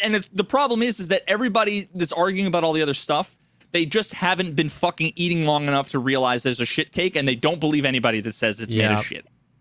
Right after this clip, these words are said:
Speaker 2: It, dude, that's, it's very true. It's very true. Yep.
Speaker 1: According to your analogy, B S G has to remake the cake then.
Speaker 2: Yeah, I mean, you're just taking the analogy too far at that point.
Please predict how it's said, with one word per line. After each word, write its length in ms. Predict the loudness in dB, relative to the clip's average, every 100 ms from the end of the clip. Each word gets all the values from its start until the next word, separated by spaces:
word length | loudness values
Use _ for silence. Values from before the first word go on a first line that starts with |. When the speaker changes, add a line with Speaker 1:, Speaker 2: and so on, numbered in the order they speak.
| _
Speaker 2:
It, 240 | -6 -6 -4
dude, 180 | -2
that's, 260 | 0 -2 -6 -10
it's 220 | -10 -8
very 560 | -10 -4 0 0 0 -4
true. 400 | -6 -8 -8 -10 _ _ _ _ _ _ _ _ -14
It's 220 | -14 -14 -14
very 260 | -8 -6 -6
true. 340 | -10 -12 -12 -16 _ _ _ _ _ _ _ _ _ _ _
Yep. 220 | -6 -6 -6 _ _ _ _ _ _ -6
Speaker 1:
According 220 | -2 0
to 20 |
your 60 | 2
analogy, 300 | 2 0 -2
B 160 | 0
S 80 | -2
G 100 | 0
has 140 | -2 -2
to 100 | -2
remake 300 | 0 -2 -6
the 80 |
cake 300 | -4 -4 -4
then. 240 | -4 -6 -8 _ _ _ _ _ _ _ _ _ _ _ _ _ _ _ _ _ _ _ _ _ _ _ _ -10
Speaker 2:
Yeah, 180 | -8 -6
I 60 |
mean, 240 | -4 -4 -4
you're 100 | -4
just 160 | -4
taking 200 | -6 -6
the 60 | -6
analogy 360 | -6 -6 -6 -10
too 140 | -14
far 260 | -14 -10 -10
at 80 | -10
that 160 | -12 -12
point. 260 | -14 -14